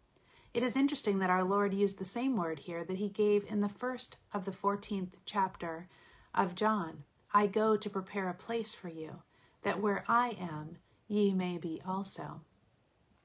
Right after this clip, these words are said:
Our Lord was promising his disciples that just as he was going to heaven to prepare a place for them and would welcome them one day, now it would be possible for them to prepare a place for him in their hearts,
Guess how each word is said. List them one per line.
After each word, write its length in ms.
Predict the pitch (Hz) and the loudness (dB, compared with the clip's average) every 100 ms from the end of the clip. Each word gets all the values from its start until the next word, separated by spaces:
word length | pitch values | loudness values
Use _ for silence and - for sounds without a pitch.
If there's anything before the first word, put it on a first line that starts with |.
| _ - | _ 0
Our 160 | 220 | 2
Lord 280 | 208 220 214 | 4 4 4
was 120 | 190 | 0
promising 460 | - 220 240 220 190 | 2 0 2 -2 0
his 160 | 180 - | 0 -2
disciples 640 | 185 208 214 196 170 - | -2 0 0 0 -2 0
that 260 | 180 170 - - - | 0 -2 -6 -20 -16
just 240 | - 285 294 | -2 0 0
as 140 | 254 | -2
he 140 | 269 262 | -2 2
was 160 | 247 | 2
going 280 | 214 208 196 | 2 2 2
to 80 | 196 | 0
heaven 400 | - 233 208 170 | 0 2 2 -2
to 100 | 180 | -4
prepare 360 | 190 - 202 | -8 -6 -4
a 40 | 185 | -4
place 300 | - 180 180 | -4 -4 -4
for 140 | - | -6
them 520 | 170 220 233 156 156 185 _ _ _ | -2 0 0 -4 -10 -16 _ _ _
and 120 | 202 | 0
would 160 | 196 185 | 0 2
welcome 380 | 196 226 202 170 | 4 4 4 -2
them 160 | 156 | -2
one 180 | 160 156 | -4 -4
day, 400 | 156 156 151 175 - _ _ | -6 -6 -8 -12 -18 _ _
now 420 | 196 220 254 269 | 2 4 4 2
it 140 | - 220 | 0 0
would 160 | 214 | 2
be 100 | 208 | 0
possible 680 | 202 233 214 214 185 165 160 | 0 0 0 0 -6 -4 -6
for 180 | 156 190 | -6 -6
them 480 | 175 196 214 226 233 - | -4 -2 0 -2 -6 -10
to 100 | 196 | -8
prepare 440 | 190 185 196 190 | -8 -6 -6 -6
a 40 | |
place 380 | 180 - 190 190 | -6 -4 -4 -4
for 140 | - - | -8 -12
him 520 | - 262 208 156 156 _ _ _ | -8 -6 -6 -8 -12 _ _ _
in 200 | 208 196 | -2 0
their 160 | 180 170 | 0 -2
hearts, 640 | - 226 165 - - - | -4 -4 -4 -8 -10 -10